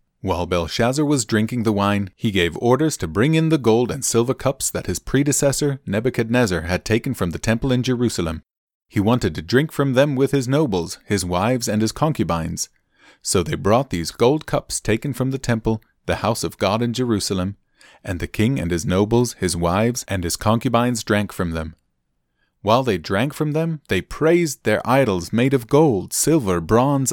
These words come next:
iron, wood, and stone. Suddenly, they saw the fingers of a human hand writing on the plaster wall of the king's palace near the lampstand.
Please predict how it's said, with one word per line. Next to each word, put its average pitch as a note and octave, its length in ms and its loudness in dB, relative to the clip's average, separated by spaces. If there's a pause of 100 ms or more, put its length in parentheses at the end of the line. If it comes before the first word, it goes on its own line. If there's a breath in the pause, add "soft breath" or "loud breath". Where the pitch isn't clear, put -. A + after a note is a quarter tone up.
iron, A#2+ 420 2
wood, B2 240 4
and B2+ 140 -2
stone. E2+ 420 -2 (640)
Suddenly, A#2+ 640 0 (140)
they F#2+ 160 -2
saw A2+ 220 2
the F2+ 100 -6
fingers C3+ 440 0
of F#2+ 120 -2
a - 20 -8
human D#3+ 400 0
hand A2+ 400 0
writing A#2+ 320 0
on G#2+ 120 -2
the F2+ 60 -2
plaster B2+ 480 -2
wall A2+ 320 0
of E2+ 120 -4
the F#2 80 -6
king's A#2 320 -4
palace A#2 400 -2
near G2 180 2
the G#2 100 -2
lampstand. A2 680 -4